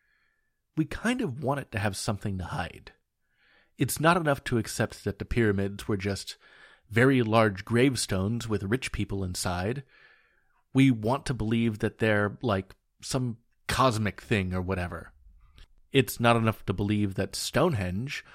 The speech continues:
are just some nicely shaped rocks that sometimes line up with the sun.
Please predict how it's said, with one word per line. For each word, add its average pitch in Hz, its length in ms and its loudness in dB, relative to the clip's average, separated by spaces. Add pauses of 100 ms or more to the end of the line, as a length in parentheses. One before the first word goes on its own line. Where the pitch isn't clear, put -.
(220)
are 104 100 0
just 101 300 -2
some 98 320 2 (260)
nicely 107 360 0
shaped - 340 -4
rocks 110 340 6
that - 200 -4
sometimes 104 540 -2
line 104 180 2
up 92 140 -6
with 98 120 -8
the - 80 -16
sun. 120 500 4